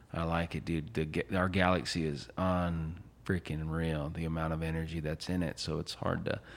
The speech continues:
pinpoint exactly what's going on there. But you can imagine that y-, there, there's this rock that's floating around the sun. And it's not, you know, th-, we, we think it's floating, but it's actually being violently ripped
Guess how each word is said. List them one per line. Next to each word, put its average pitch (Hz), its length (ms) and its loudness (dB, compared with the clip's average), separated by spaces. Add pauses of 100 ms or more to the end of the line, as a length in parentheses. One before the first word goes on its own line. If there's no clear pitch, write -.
(480)
pinpoint 98 520 4
exactly 90 440 2
what's 85 160 -2
going 85 260 2
on 90 200 4
there. 82 120 2
But 87 120 2
you 107 100 4
can 127 160 6
imagine 107 600 6
that 85 180 4
y-, 85 260 2
there, 90 220 2
there's 92 340 0
this 87 240 0 (140)
rock 98 640 4 (500)
that's 92 240 4
floating 104 640 6
around 95 420 6
the 87 80 2
sun. 87 480 2
And 82 160 2
it's - 220 0
not, 135 320 6
you 113 140 6
know, 98 200 6
th-, 80 140 0
we, 92 160 4
we 98 120 6
think 131 240 4
it's 113 140 4
floating, 104 600 6
but 90 100 2
it's 92 140 0
actually 113 360 4
being 101 300 4
violently 92 840 4
ripped 92 680 2